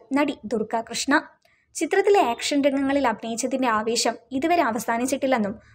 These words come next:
മറക്കാനാകാത്ത അനുഭവമായിരുന്നുവെന്നും ദുർഗ കുറിച്ചു. ചിത്രത്തിന്റെ ടീസർ പുറത്തിറക്കിയപ്പോൾ ദുർഗ അഭിനയിച്ച ഇന്റിമേറ്റ് രംഗങ്ങൾ വലിയ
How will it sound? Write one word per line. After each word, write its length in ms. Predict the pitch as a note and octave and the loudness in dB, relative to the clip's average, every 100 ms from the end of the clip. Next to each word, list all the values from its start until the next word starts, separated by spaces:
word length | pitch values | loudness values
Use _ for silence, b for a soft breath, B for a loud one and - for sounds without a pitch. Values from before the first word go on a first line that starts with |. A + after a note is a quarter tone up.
| - | -4
മറക്കാനാകാത്ത 680 | A3+ A3 A3 A#3+ C4 C#4 C4+ | -2 -2 -2 -2 0 0 2
അനുഭവമായിരുന്നുവെന്നും 1040 | A#3+ A3 B3 C4 A#3 A#3 B3 D4 C4+ G#3+ - | 0 2 2 2 0 0 2 4 4 0 -8
ദുർഗ 320 | A3+ C#4 C#4+ C4 - _ | -4 -2 0 -4 -6 _
കുറിച്ചു. 380 | A#3 G#3 - D4 C#4+ b b b _ - | -4 -2 0 -2 -2 b b b _ -6
ചിത്രത്തിന്റെ 460 | E4+ E4+ F#4+ G4+ G4+ | -4 -2 0 0 -2
ടീസർ 380 | D4 B3 D4+ | -2 0 2
പുറത്തിറക്കിയപ്പോൾ 760 | D4 C4 A3+ A#3+ B3 C4 C4 A3 - - | 2 2 -2 -2 -2 0 2 0 -2 -4
ദുർഗ 300 | A#3 A3 C4 | -2 0 0
അഭിനയിച്ച 380 | C4 B3+ B3+ | 2 0 -2
ഇന്റിമേറ്റ് 480 | C4+ A3 A3+ B3 B3 | -2 -2 -2 -4 -2
രംഗങ്ങൾ 380 | C4 C4 B3+ A3 - B3+ | 0 0 0 -2 -6 0
വലിയ 300 | D4 E4+ | 2 2